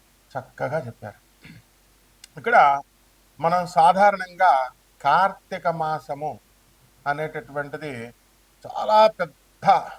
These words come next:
పండగగా చేసుకుంటాం. ఇప్పుడు మాసాన మార్గశీర్షోహం అని శ్రీకృష్ణ పరమాత్మ ఆయన భగవద్గీతలో క్లియర్గా చెప్పాడు,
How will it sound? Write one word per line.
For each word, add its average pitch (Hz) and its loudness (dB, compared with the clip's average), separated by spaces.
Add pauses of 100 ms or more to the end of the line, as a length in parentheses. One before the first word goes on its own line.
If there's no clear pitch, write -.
(440)
పండగగా 151 -4
చేసుకుంటాం. - -20 (840)
ఇప్పుడు 160 -4 (640)
మాసాన 208 6
మార్గశీర్షోహం 170 -2
అని 143 -8
శ్రీకృష్ణ 165 -16
పరమాత్మ 139 -6 (720)
ఆయన 127 -4 (340)
భగవద్గీతలో 127 -4
క్లియర్గా 143 -8
చెప్పాడు, 101 -14